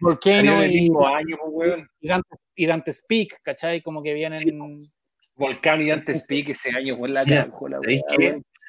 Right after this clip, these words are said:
Speaker 3: ¿Han cachado Pluto T V?
Speaker 1: Sí.
Speaker 2: Sí.
Speaker 3: Bueno, Pluto
Speaker 1: Sí.
Speaker 3: T V, este canal, ¿han visto las películas que hay ahí? Son como todas sucedáneos de otras películas.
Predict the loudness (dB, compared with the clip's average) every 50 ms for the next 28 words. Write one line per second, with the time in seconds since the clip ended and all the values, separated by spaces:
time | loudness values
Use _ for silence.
0 | -10 -8 -8 -6 -2 -4 -4 0 0 -2 -2 0 0 2 2 4 4 4 2 2
1 | 0 -2 _ -10 -6 -6 -6 0 2 0 2 4 2 2 2 2 0 0 -2 -6
2 | _ _ _ _ _ _ _ _ _ _ _ _ _ _ _ _ _ _ _ _
3 | _ _ _ _ 0 2 2 4 6 4 4 2 0 -8 _ _ _ _ _ _
4 | _ _ -2 0 0 0 2 2 2 4 4 4 4 4 2 2 0 _ -6 -4
5 | -2 2 2 2 2 0 -4 -4 -6 -8 _ _ _ -2 -2 -2 0 -4 -4 0
6 | 2 4 4 4 4 2 4 4 4 4 4 2 0 -2 0 0 0 2 2 2
7 | 2 0 -2 -2 -10 -6 -4 -4 -4 0 0 0 2 2 -2 0 2 2 2 4
8 | 2 0 -2 -4 -8 _ _ _ -14 -8 -6 -6 -2 0 0 4 4 4 4 4
9 | 2 0 -2 -4 -2 2 2 2 4 2 0 0 0 0 0 0 -2 -2 -4 -8
10 | -10 -10